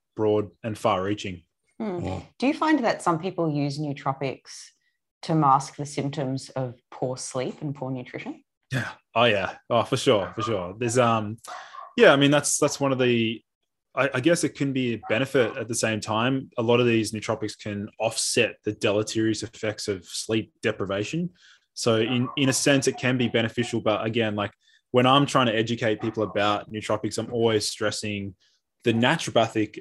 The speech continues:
Speaker 1: uh, philosophies, which is, like, optimized sleep, diet, um, training, stress first, and then nootropics are sort of like the icing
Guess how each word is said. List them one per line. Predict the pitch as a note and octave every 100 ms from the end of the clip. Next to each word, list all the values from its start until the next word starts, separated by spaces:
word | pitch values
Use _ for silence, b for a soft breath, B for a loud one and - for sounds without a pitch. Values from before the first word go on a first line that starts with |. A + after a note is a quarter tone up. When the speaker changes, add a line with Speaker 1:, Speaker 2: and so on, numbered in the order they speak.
| -
Speaker 1:
uh, | G#2 G2+
philosophies, | - G2+ G#2 - G#2+ G#2+ G2+
which | G#2 -
is, | G2+
like, | G2 G2 - _
optimized | A#2+ - A2 G2 G2 -
sleep, | A#2+ A#2 A2 -
diet, | G2+ G#2 G2+ G2 _ _ _ _ _ F#2
um, | F#2+ G2
training, | - A2 G#2+ G2+ G2
stress | - G#2+ G#2 -
first, | - A#2+ E3 G#3 -
and | A#2 G#2+ G#2+
then | A2+ A2+ A2
nootropics | G#2+ - G2+ A2
are | -
sort | -
of | G2+
like | F#2+ -
the | G#2+
icing | F#2+ F#2+ - G2+ F#2